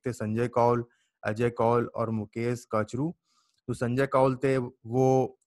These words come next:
एक्स कंट्री हेड थे एप्पल के, ठीक है। अजय कौल एक्स सीईओ थे जुबिलिएंट फूड वर्क के और मुकेश काचरू जो थे,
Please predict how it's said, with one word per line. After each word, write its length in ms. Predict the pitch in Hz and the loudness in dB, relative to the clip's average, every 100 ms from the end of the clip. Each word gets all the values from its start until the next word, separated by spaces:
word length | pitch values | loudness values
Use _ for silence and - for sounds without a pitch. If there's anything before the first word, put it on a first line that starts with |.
| - | -6
एक्स 220 | 127 - | -6 -6
कंट्री 320 | 117 113 123 | -6 -4 -4
हेड 220 | 113 113 | -4 -6
थे 180 | 110 117 110 - _ _ | -4 -6 -6 -10 _ _
एप्पल 320 | 104 - 113 107 | -12 -6 -8 -4
के, 180 | 131 170 _ _ _ _ _ _ | -6 -6 _ _ _ _ _ _
ठीक 180 | 120 127 | -6 -4
है। 180 | 110 - _ _ _ - | -4 -6 _ _ _ -6
अजय 260 | 110 127 | -2 -2
कौल 320 | 123 127 127 | 2 2 2
एक्स 240 | - 120 - | 0 -6 -6
सीईओ 360 | - 110 120 | -10 -4 -2
थे 160 | 120 123 | -2 -4
जुबिलिएंट 600 | 113 107 110 117 120 120 - - | -2 -2 -2 -2 -2 -6 -10 -4
फूड 180 | 120 | -2
वर्क 260 | 117 113 107 139 | 0 -2 -4 -8
के 140 | 165 _ _ _ _ - | -8 _ _ _ _ 0
और 320 | 110 113 120 117 | 2 2 0 -6
मुकेश 480 | 113 - 120 123 | -8 -4 -2 -2
काचरू 440 | - 113 113 117 120 | -2 -4 -4 -6 -6
जो 160 | 113 | -6
थे, 220 | 107 127 | -6 -6